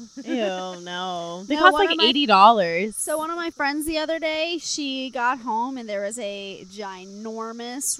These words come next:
Speaker 2: rattle-, rattlesnake on her front porch.
Speaker 1: Ew, what friend was this?
Speaker 2: Um, I don't know. Does it matter? <laughs>
Speaker 1: I'm curious. Is it in Virgi-, is it nearby?
Speaker 2: Yeah, yeah. And, um,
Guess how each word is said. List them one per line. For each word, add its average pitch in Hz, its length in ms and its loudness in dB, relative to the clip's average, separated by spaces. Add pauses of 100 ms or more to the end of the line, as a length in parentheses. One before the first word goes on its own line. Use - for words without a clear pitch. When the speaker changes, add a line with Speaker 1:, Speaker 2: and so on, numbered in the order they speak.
Speaker 2:
rattle-, 185 600 -10 (100)
rattlesnake 196 760 -12
on 185 240 -14
her 180 400 -12
front 185 300 -16
porch. - 600 -10
Speaker 1:
Ew, 226 260 -2
what 185 120 -10
friend 226 240 -12
was 185 200 -12
this? 180 260 -14 (920)
Speaker 2:
Um, 190 540 -10 (220)
I 262 40 -18
don't 233 140 -16
know. 175 200 -16
Does 190 140 -16
it 170 100 -18
matter? 185 380 -18 (120)
<laughs> - 400 -10
Speaker 1:
I'm 240 180 -4
curious. 202 300 2
Is 214 80 -2
it 220 80 2
in 226 160 2
Virgi-, 208 300 -4
is 208 100 -8
it 202 160 -12
nearby? 190 720 2 (180)
Speaker 2:
Yeah, 214 300 -2 (160)
yeah. 185 220 -10 (520)
And, 262 240 -4
um, 247 460 -6